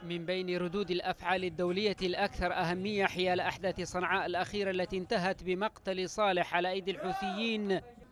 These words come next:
يأتي الموقف الروسي لافتًا في سياق هذه الأحداث التي تعصف باليمن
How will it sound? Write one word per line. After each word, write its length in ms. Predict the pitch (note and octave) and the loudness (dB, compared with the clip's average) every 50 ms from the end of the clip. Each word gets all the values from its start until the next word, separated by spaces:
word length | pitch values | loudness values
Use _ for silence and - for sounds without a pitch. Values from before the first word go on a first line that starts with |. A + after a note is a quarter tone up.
| - - | -18 -8
يأتي 400 | - G3+ G3+ F3 D3+ D#3 - E3+ | -2 2 2 2 2 2 2 0
الموقف 500 | E3 E3 E3 F3 F3+ E3+ - E3+ D#3 - | 0 2 2 2 0 0 -2 -4 -6 -4
الروسي 420 | F3 D#3+ E3 E3+ D#3+ - - A3 G3+ | -4 -2 -2 -2 -4 -4 -4 -2 0
لافتًا 840 | G3 F3+ F#3 G3+ G#3 G3+ - F#3+ F3 - G3+ F#3+ F#3 F3+ E3+ D#3+ - - - - - | 0 2 4 6 4 4 2 0 -2 0 0 0 2 0 -2 -4 -6 -10 -20 -20 -12
في 160 | - F3 E3 D3+ | -6 -4 -4 -4
سياق 380 | - F3 E3+ E3 E3 D#3+ - | -2 0 2 2 2 2 0
هذه 340 | E3 D3 D#3 D#3+ D3 D3+ D#3 | -2 -4 -2 -2 -2 -4 -2
الأحداث 680 | E3 D#3+ E3 - D#3 F#3 A3+ A3+ A3 F#3 - G3 E3+ - _ _ _ - | -2 -2 -2 -2 2 6 8 8 8 8 4 -2 -4 -4 _ _ _ -4
التي 340 | - G3 G3 G3 F3+ - G3 | -2 0 2 2 2 0 -2
تعصف 440 | - A3+ G#3 F#3+ E3 - A3+ F3+ G3 | 0 0 0 0 0 -4 -6 -6 -6
باليمن 640 | A3+ G3+ B3 A#3+ G#3+ G3+ F#3+ F#3 F#3 F3+ F3+ F3 | -6 -4 -2 0 2 2 4 4 2 2 0 -2